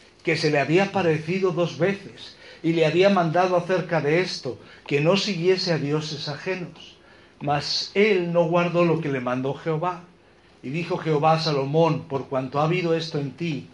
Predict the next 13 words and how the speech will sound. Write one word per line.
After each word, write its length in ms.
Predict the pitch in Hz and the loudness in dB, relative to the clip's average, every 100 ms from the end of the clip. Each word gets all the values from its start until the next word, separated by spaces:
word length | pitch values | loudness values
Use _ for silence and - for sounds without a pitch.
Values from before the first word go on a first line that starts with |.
| - _ | -20 _
y 100 | 120 | -10
no 140 | 127 143 | -4 -4
has 140 | 139 | 0
guardado 480 | 131 127 147 180 185 | 0 0 2 2 0
mi 100 | 165 | -4
pacto 560 | 156 170 165 - 113 104 - _ | -2 -2 -2 -10 -18 -18 -20 _
y 60 | 131 | -12
mis 260 | 135 123 127 | -10 -8 -10
estatutos 800 | - 120 - 175 175 123 - - | -10 -12 -4 -4 -4 -8 -8 -10
que 80 | |
yo 180 | 120 147 | -6 -4
te 120 | 156 151 | -2 -2
mandé, 560 | 131 131 147 156 156 | -2 -2 0 0 -2